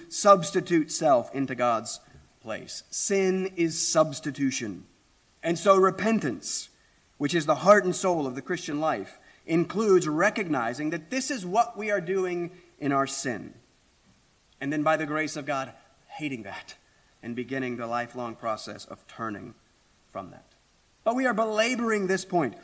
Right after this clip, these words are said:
because nothing that follows is going to make any sense until we can see both that God is king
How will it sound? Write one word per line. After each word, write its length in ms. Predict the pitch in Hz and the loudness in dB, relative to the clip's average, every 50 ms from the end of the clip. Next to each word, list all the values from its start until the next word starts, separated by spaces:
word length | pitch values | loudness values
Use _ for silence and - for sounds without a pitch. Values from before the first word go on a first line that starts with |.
| - - - | -20 -8 -4
because 260 | 156 156 180 175 156 | -2 0 2 2 4
nothing 400 | 165 165 175 - - 240 233 220 | 4 4 4 4 4 2 -2 -2
that 160 | 214 - - | -2 -4 4
follows 480 | - 165 156 147 127 107 92 104 - - - - - - | 4 6 6 6 2 -2 -6 -8 -12 -16 -18 -20 -18 -10
is 140 | - 156 143 | -8 -4 0
going 220 | 185 185 180 180 | 2 2 2 2
to 100 | 170 175 | 2 0
make 140 | 170 165 165 - - | -2 -2 -2 -4 -4
any 260 | 180 196 214 220 214 | -2 -2 -2 -2 -4
sense 420 | 196 - - 190 165 131 - - - - - - - | -4 -2 -2 0 -2 -2 -4 -6 -12 -16 -20 -10 -2
until 320 | 160 170 170 170 175 165 | -2 0 0 0 0 0
we 220 | 147 147 170 220 220 | 2 2 2 0 0
can 160 | 226 226 208 | -2 -4 -4
see 200 | - - 202 180 | -2 -4 -6 -6
both 420 | 151 135 143 185 208 233 220 - | -6 2 6 6 6 6 4 2
that 240 | - 190 175 143 131 | 2 0 0 2 2
God 320 | 160 160 180 208 226 240 240 | 8 8 10 10 10 8 4
is 180 | 240 220 - | 2 -2 -4
king 440 | - 214 214 190 156 110 82 71 | -6 -4 -4 -4 -4 -4 -8 -12